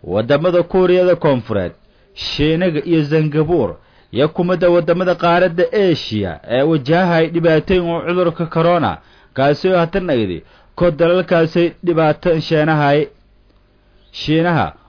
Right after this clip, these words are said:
oo cudurkaasi madi hor ha ku bilowday iyo mayba shalay waa geeko oo Khamiiste lahan ku sheegnay qof cusub oo cudurkaas ridi markii in ku horeeytay tan iyo bilay Janaayo ee sanadkun oo arrintaasi dhiiday.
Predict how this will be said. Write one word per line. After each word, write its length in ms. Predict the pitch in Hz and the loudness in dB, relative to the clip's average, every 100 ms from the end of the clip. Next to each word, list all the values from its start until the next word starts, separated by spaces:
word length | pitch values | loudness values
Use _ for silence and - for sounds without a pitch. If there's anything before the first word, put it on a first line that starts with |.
| _ | _
oo 160 | 135 156 | 0 2
cudurkaasi 600 | 175 185 180 185 175 190 | 2 2 2 0 2 -2
madi 220 | 185 170 | -2 0
hor 140 | 185 185 | 2 2
ha 120 | 185 | 0
ku 100 | - | 0
bilowday 540 | 165 190 180 175 175 175 | 0 2 4 4 2 2
iyo 100 | 180 | 0
mayba 520 | 185 180 175 175 156 - _ _ | -2 -2 0 2 0 -6 _ _
shalay 460 | - 175 180 175 - _ _ _ _ _ _ _ _ _ _ _ _ - _ _ | -4 0 2 0 -4 _ _ _ _ _ _ _ _ _ _ _ _ -20 _ _
waa 200 | 98 123 123 | -4 -2 0
geeko 380 | 135 185 185 | 0 -2 0
oo 220 | 175 175 175 | 2 2 2
Khamiiste 760 | - 175 170 160 - 175 95 - _ _ | 0 -2 -2 -4 0 0 0 -6 _ _
lahan 280 | - 143 156 | -6 -2 -2
ku 120 | 160 | -2
sheegnay 440 | 160 185 185 185 170 | -4 0 0 0 -2
qof 240 | 170 165 - | 0 -2 -2
cusub 300 | 185 190 160 | -6 -4 0
oo 160 | 175 156 | 2 2
cudurkaas 500 | 170 175 190 175 170 | 0 0 0 0 2
ridi 580 | 165 165 196 120 92 - _ _ _ | 0 0 -2 -4 -8 -10 _ _ _
markii 320 | 98 127 - 160 | -8 -6 -2 -2
in 140 | 165 | 0
ku 80 | 170 | 0
horeeytay 560 | 196 190 143 - 87 - | 2 2 0 -2 -8 -4
tan 180 | 143 156 | -4 0
iyo 160 | 180 170 | 0 0
bilay 340 | 160 175 170 | 0 0 0
Janaayo 500 | 147 160 175 175 175 | 0 0 2 2 2
ee 140 | 147 170 | 4 2
sanadkun 580 | - 180 180 - 180 156 | 0 -2 -2 -4 -8 -2
oo 160 | 175 175 | 0 2
arrintaasi 640 | 160 160 165 151 175 170 | 0 0 0 2 0 0
dhiiday. 400 | 160 156 135 | 2 2 0